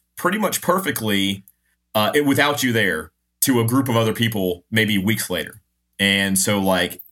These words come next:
you really have to s-, crystallize your business in the most, like, fundamental sentences and, and, and concepts possible. And so, I mean, for us, it's all about, you know, using algae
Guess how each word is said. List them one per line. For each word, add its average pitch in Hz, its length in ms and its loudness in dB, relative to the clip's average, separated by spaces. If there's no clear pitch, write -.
you 120 300 0
really 135 420 2
have 113 240 0
to 104 420 -4
s-, - 140 -4
crystallize 95 1160 -2
your 120 200 2
business 113 640 0
in 101 260 2
the 120 200 2
most, 101 440 0
like, 82 260 -4
fundamental 107 800 0
sentences 101 800 0
and, 90 300 -2
and, 92 220 -2
and 87 220 -6
concepts 110 540 0
possible. 87 600 -4
And 78 120 -10
so, 85 420 -4
I - 40 -12
mean, 92 140 -4
for 107 180 0
us, 110 200 2
it's 90 100 -6
all 101 160 0
about, 87 440 0
you 90 80 -6
know, 78 180 -8
using 127 420 0
algae 92 640 -2